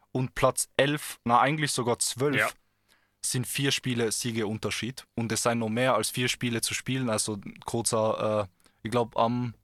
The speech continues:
Speaker 1: in, am neunten April sind die letzten Spiele. Also
Speaker 2: Ah, den Wochenende,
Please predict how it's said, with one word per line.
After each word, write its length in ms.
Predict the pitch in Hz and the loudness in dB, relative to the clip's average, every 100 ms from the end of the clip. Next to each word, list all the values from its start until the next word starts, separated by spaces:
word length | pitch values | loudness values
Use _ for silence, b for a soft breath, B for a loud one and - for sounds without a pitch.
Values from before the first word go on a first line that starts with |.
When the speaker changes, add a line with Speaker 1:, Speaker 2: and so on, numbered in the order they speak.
| _ _ _ _ - | _ _ _ _ -4
Speaker 1:
in, 200 | 131 131 | -2 2
am 360 | 123 127 123 117 | 2 4 0 0
neunten 420 | 127 143 160 165 | 0 0 2 0
April 420 | 156 170 196 190 | 2 0 -2 -4
sind 240 | - 170 165 | -4 -2 0
die 60 | |
letzten 320 | 156 180 - 180 | 0 0 -2 -4
Spiele. 320 | - 165 180 | -4 0 2
Also 200 | 104 107 | 4 4
Speaker 2:
Ah, 120 | 110 | 2
den 560 | 107 175 175 147 139 113 | -2 -8 -8 -10 -10 -6
Wochenende, 800 | 170 - 165 156 160 156 156 | -6 -4 -4 -4 -2 0 0